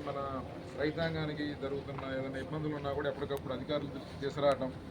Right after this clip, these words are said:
వాటిని సరిచేయటం. తప్పులు ఉంటాయి, చిన్న చిన్న మిస్టేక్స్. మన కొత్త పని మొదలుపెట్టినప్పుడు అది పూర్తిగా సెట్ అయ్యే వరకు చిన్న చిన్న సమస్యలు ఉంటాయి. వాటిని మనం సరి చేసుకుంటూ వాటిని మనం పరిష్కారం చేసుకుంటూ వెళ్ళకపోతే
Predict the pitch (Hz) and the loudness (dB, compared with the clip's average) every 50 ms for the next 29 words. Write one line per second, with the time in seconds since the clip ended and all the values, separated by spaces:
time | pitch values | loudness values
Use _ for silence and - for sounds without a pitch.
0 | - - - - 131 135 135 151 143 - 156 165 185 190 190 180 156 - - - | 6 6 8 6 2 4 4 2 2 4 4 8 10 10 10 10 8 6 4 2
1 | 175 170 - 220 233 220 214 185 - 175 190 180 160 196 190 185 175 151 - 196 | 2 4 4 2 4 4 2 2 0 -2 -6 -4 -4 -4 -4 -4 -4 -4 0 0
2 | 190 180 175 196 175 170 165 151 156 151 147 139 - - - - 196 160 170 175 | 0 0 0 -2 -2 -2 -2 -2 -2 -2 -2 -2 -2 -2 0 0 0 2 2 2
3 | 175 165 165 160 165 170 165 165 156 - 160 160 156 170 175 165 143 156 - 196 | 2 2 2 2 2 2 2 0 0 0 -2 -2 -2 0 0 2 4 6 8 8
4 | 294 262 160 113 110 - - - - - 135 135 143 139 - - - - - 180 | 10 8 8 6 0 -2 -2 0 0 0 2 0 0 -2 -4 -6 -8 -2 2 2
5 | 190 - - - 190 180 185 170 165 160 156 185 185 175 175 175 175 175 160 156 | 2 2 2 2 6 6 6 6 6 4 2 6 8 8 10 10 8 6 4 0
6 | - 165 - - 190 185 175 - 165 - 139 139 143 135 135 165 - 170 135 - | -6 -6 -4 -2 -2 -2 -2 -2 -2 0 0 2 2 2 4 6 6 6 6 4
7 | - - - - - - - - - - 151 196 208 240 233 233 214 208 202 202 | 2 -4 -6 -8 -6 -6 -6 -6 -2 2 2 4 4 4 4 4 6 6 6 6
8 | 196 190 185 180 175 - - - - - - - 156 160 190 214 214 - - - | 4 4 4 2 0 -2 -4 -6 -6 -8 -4 0 2 8 10 10 10 10 8 4
9 | 208 - - - 202 202 190 175 170 - 175 170 175 170 160 160 151 156 151 156 | 0 0 2 2 2 6 8 8 8 6 6 2 2 2 2 2 0 0 -2 -2
10 | 151 - 160 180 165 - 208 208 208 196 190 190 175 - - 185 180 175 170 160 | 0 2 2 2 8 12 12 12 12 12 8 4 2 2 2 0 2 6 6 10
11 | 175 175 180 165 156 175 170 180 190 180 | 10 10 10 10 8 4 6 6 8 8